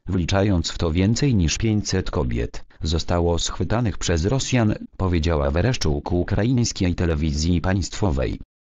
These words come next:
„Żądamy bezwarunkowego wypuszczenia naszych cywilów na wolność”, dodała. Wojna w Ukrainie. Strona ukraińska przetrzymuje około siedemset jeńców, jak oświadczyła.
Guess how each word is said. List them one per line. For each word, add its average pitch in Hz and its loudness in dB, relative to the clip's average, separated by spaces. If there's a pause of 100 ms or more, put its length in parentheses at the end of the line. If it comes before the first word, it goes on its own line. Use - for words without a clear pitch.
(140)
„Żądamy 87 2
bezwarunkowego 80 2
wypuszczenia 95 0
naszych 78 -2
cywilów 92 0
na 82 0
wolność”, 69 0 (180)
dodała. 82 0 (960)
Wojna 95 0
w 64 -4
Ukrainie. 67 0 (500)
Strona 87 0
ukraińska 101 0
przetrzymuje 80 0
około 98 0
siedemset 92 0
jeńców, 76 0
jak 98 -2
oświadczyła. 87 0